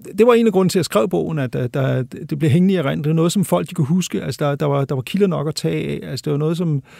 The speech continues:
altså, midt i sådan den daglige, øh, rutine, som, som krigen bestod af for mange, der, der var, der var det noget, som man, man kunne huske mange år senere, og som man,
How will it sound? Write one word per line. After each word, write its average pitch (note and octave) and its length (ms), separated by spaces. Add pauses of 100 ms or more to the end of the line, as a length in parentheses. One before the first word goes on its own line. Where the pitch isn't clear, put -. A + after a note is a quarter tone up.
(180)
altså, D3 160
midt F3 360
i - 20
sådan E3+ 160
den C#3+ 160
daglige, D3+ 560
øh, C3+ 200
rutine, E3 560
som, C#3+ 260
som C3 260
krigen D#3+ 540
bestod E3 300
af D#3 100
for - 80
mange, C#3 260
der, D#3+ 160
der D#3+ 120
var, D3+ 220
der D#3 120
var D#3+ 80
det D#3+ 80
noget, D3+ 220
som F3+ 80
man, C3+ 160
man B2+ 100
kunne C3 160
huske E3+ 240
mange C#3+ 360
år D3 160
senere, D3 520
og B2+ 200
som C#3+ 140
man, B2+ 360